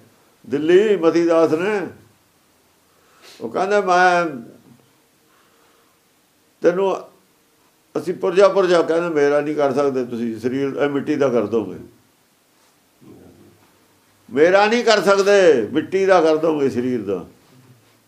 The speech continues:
ਲੈ ਲਓ।" ਉਹਨਾਂ ਦੇ ਸਮਝ ਨਹੀਂ ਆਉਂਦੀ ਗੱਲ ਕੀ ਬੋਲਦੇ ਨੇ। ਮੇਰਾ ਨਹੀਂ ਕੁਝ ਕਰ ਸਕਦੇ ਤੁਸੀਂ, ਵਿਗਾੜ ਸਕਦੇ, ਤੁਹਾਨੂੰ ਬਹੁਤ ਬੜਾ ਭੁਲੇਖਾ ਹੈ।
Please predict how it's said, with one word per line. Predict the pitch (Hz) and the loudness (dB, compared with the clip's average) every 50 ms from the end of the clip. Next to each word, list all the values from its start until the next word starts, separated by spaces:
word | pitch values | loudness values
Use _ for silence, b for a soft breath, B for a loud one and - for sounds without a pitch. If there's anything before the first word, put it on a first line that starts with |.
| _ _ _ _ _ _ _ _ _ _ - _ _ _ _ _ _ _ _ - | _ _ _ _ _ _ _ _ _ _ -20 _ _ _ _ _ _ _ _ -4
ਲੈ | 127 127 127 | -2 0 0
ਲਓ।" | 120 117 110 113 - - _ _ _ _ _ _ _ _ _ _ _ _ 165 156 156 135 131 123 _ _ _ _ _ _ _ _ _ _ _ _ _ _ _ B B B B B B B B B B B B B B B _ _ | 0 -2 -4 -6 -12 -20 _ _ _ _ _ _ _ _ _ _ _ _ -20 -20 _ _ -20 _ _ _ _ _ _ _ _ _ _ _ _ _ _ _ _ B B B B B B B B B B B B B B B _ _
ਉਹਨਾਂ | - 165 180 208 214 | -6 -4 -2 0 2
ਦੇ | 226 220 202 | 2 2 4
ਸਮਝ | - 269 202 202 196 208 | 2 2 2 0 -4 -4
ਨਹੀਂ | 214 208 208 | -2 0 0
ਆਉਂਦੀ | 196 185 175 175 165 | 0 2 2 2 4
ਗੱਲ | 156 160 151 143 | 4 4 2 2
ਕੀ | 123 135 139 135 | -2 -4 -4 -2
ਬੋਲਦੇ | 123 120 117 113 110 104 104 | 0 0 0 0 -2 -4 -8
ਨੇ। | 90 85 87 85 - _ _ _ _ _ _ - - - - _ _ _ _ _ _ _ _ _ _ _ _ b b b b b b b b b b _ - | -10 -10 -14 -18 -20 _ _ _ _ _ _ -20 -20 -20 -20 _ _ _ _ _ _ _ _ _ _ _ _ b b b b b b b b b b _ -2
ਮੇਰਾ | 143 160 190 202 208 220 | 0 2 4 4 4 4
ਨਹੀਂ | 226 240 240 | 2 0 2
ਕੁਝ | 233 233 208 | 4 4 4
ਕਰ | - 226 214 202 | 4 4 2 4
ਸਕਦੇ | 190 208 202 202 202 202 | 4 2 2 2 2 0
ਤੁਸੀਂ, | 190 190 180 160 170 165 151 127 107 95 101 - _ | 0 0 -2 0 0 -2 -2 -4 -6 -10 -14 -18 _
ਵਿਗਾੜ | - 117 123 123 123 117 110 | -6 -2 -2 0 -2 -2 -4
ਸਕਦੇ, | 113 107 110 101 104 104 | -6 -6 -6 -6 -8 -8
ਤੁਹਾਨੂੰ | 104 147 151 139 151 165 | -6 -6 -6 -6 -2 0
ਬਹੁਤ | 160 147 139 139 | 0 0 0 0
ਬੜਾ | 143 139 135 143 | -2 -4 -4 -4
ਭੁਲੇਖਾ | 139 135 131 120 107 - - 82 | -4 -4 -4 -4 -4 -6 -12 -16
ਹੈ। | 78 - | -18 -18